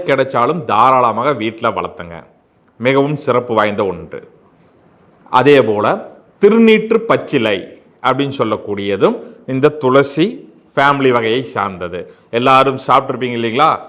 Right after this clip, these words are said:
வெய்ய காலத்துல கூலிங்காக சப்ஜான்னு சொல்லுவாங்க இல்லைங்களா, அந்த சப்ஜாங்கிற அந்த கூலிங் அப்படிங்கிற அந்த விதை வளரக்கூடியதும் அந்த திருநீற்று பச்சிலை அப்படிங்கக்கூடிய துளசி ஃபேமிலியை சேர்ந்தது தான். இந்த வகையான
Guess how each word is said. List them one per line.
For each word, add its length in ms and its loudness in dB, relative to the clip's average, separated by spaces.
வெய்ய 220 0
காலத்துல 320 -2
கூலிங்காக 460 -4
சப்ஜான்னு 440 -4
சொல்லுவாங்க 320 -4
இல்லைங்களா, 320 -2
அந்த 220 -4
சப்ஜாங்கிற 520 -2
அந்த 140 -6
கூலிங் 360 2
அப்படிங்கிற 400 -4
அந்த 200 -8
விதை 200 0
வளரக்கூடியதும் 640 -2
அந்த 260 -2
திருநீற்று 480 -2
பச்சிலை 400 -2
அப்படிங்கக்கூடிய 640 -2
துளசி 420 2
ஃபேமிலியை 480 2
சேர்ந்தது 400 -2
தான். 120 -6
இந்த 240 4
வகையான 540 4